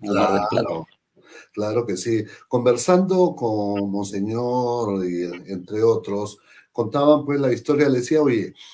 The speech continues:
Speaker 2: ¿y por qué las campanas de la catedral no suenan, por ejemplo, al mediodía para dar el mediodía o a las seis de la tarde?" Porque ese sonar de las campanas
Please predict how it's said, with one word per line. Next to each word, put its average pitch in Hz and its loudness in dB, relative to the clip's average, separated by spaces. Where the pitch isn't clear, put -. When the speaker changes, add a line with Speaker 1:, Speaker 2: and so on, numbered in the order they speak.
Speaker 2:
¿y 160 -4
por 156 0
qué 233 -10
las 262 -4
campanas 131 -6
de 110 -6
la 85 -8
catedral 98 -8
no 127 -4
suenan, 107 -2
por 92 -8
ejemplo, 98 -8
al 90 -4
mediodía 95 -4
para 82 -12
dar 95 -6
el 90 -4
mediodía 92 -4
o 85 -2
a 80 -12
las 78 -10
seis 92 -10
de 90 -4
la 90 -8
tarde?" 107 -2
Porque 123 0
ese 196 2
sonar 147 0
de 165 0
las 147 -2
campanas 151 -6